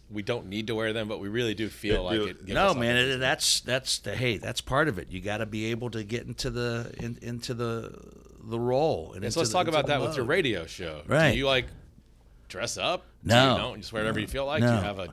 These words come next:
Speaker 1: a thing
Speaker 3: I,
Speaker 1: you wanna wear?
Speaker 3: I, I went home and changed my shirt 'cause I had something even, you know, less than, than this when I went in this morning. I think I had a sweatshirt on this morning when I went in.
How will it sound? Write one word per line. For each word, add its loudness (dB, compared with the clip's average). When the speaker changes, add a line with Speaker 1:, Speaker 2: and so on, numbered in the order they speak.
Speaker 1:
a -8
thing 0
Speaker 3:
I, 12
Speaker 1:
you 6
wanna 2
wear? -2
Speaker 3:
I, 6
I 8
went 6
home 4
and 0
changed 2
my -2
shirt 0
'cause -6
I 0
had 0
something -4
even, -6
you -4
know, -8
less 2
than, -4
than -4
this -4
when -10
I -6
went -8
in -10
this -6
morning. -10
I -12
think -10
I -8
had -6
a -6
sweatshirt -6
on -16
this -4
morning -12
when -10
I -10
went -10
in. -14